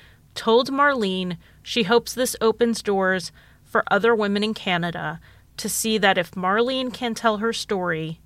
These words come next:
maybe they can tell theirs. She said Marlene was making history. So the best quote I saw that sums up the Jack case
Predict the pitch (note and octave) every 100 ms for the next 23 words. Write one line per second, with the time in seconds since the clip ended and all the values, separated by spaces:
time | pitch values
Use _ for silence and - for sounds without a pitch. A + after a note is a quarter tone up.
0 | - - G3+ A3+ A3+ B3 G3 G3+ - F#3+
1 | - F3+ - - - - - - _ -
2 | _ _ - - A3+ G3+ A3+ A#3+ C4+ A3+
3 | G#3 A3 A3+ A3 G#3 G3 F#3 G3 G#3+ G#3
4 | F3 - F3+ - - - - - - -
5 | _ _ _ _ - - B3+ A#3+ B3+ C4+
6 | - - A#3 G#3+ - G3 A3+ - F#3 E3
7 | F3 - - - A#3+ B3 A#3+ A#3 - G3+
8 | G3 F#3 F#3 - - F#3 E3 - -